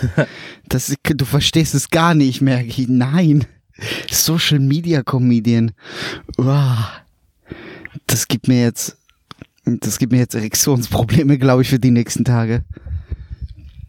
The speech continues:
Speaker 1: Ähm.
Speaker 2: Ich bin, was bin ich? Ah, Gott, ich weiß es nicht.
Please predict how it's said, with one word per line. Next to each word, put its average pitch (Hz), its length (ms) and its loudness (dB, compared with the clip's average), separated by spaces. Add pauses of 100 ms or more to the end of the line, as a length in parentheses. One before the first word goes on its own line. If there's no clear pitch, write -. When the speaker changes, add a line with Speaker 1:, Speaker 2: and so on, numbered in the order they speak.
(460)
Speaker 1:
Ähm. 101 180 -12 (260)
Speaker 2:
Ich 117 160 -2
bin, 135 360 2
was 127 220 0
bin 151 160 2
ich? 123 320 2
Ah, 139 380 2
Gott, 135 240 -2
ich 127 160 -2
weiß 165 240 2
es 147 180 -2
nicht. 139 400 0